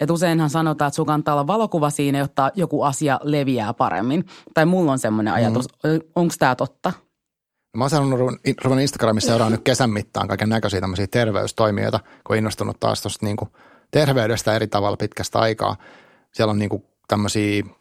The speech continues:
Speaker 2: vo-, voimavalmentajia, jos jotain kuntoilijoita, ruokavaliotyyppejä.
Speaker 1: Mm.
Speaker 2: Ne käyttää nykyään tosi paljon infografiikatyyppistä sisältöä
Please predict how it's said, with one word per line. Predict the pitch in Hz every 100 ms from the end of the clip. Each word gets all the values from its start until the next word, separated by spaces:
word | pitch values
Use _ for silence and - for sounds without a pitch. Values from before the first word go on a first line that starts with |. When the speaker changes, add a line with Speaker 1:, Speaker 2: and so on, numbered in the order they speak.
| _ _ _ _ -
Speaker 2:
vo-, | 110 110
voimavalmentajia, | 113 110 104 104 104 101 101 101 98 98
jos | 98
jotain | 101 98
kuntoilijoita, | 95 104 98 92 95 95
ruokavaliotyyppejä. | 101 95 92 - - 107 107 120
Speaker 1:
Mm. | 139
Speaker 2:
Ne |
käyttää | 170 - 127
nykyään | 127 139
tosi | 131 123
paljon | 113 110
infografiikatyyppistä | 123 113 98 92 87 92 87 92 - 98
sisältöä | 107 101 95 101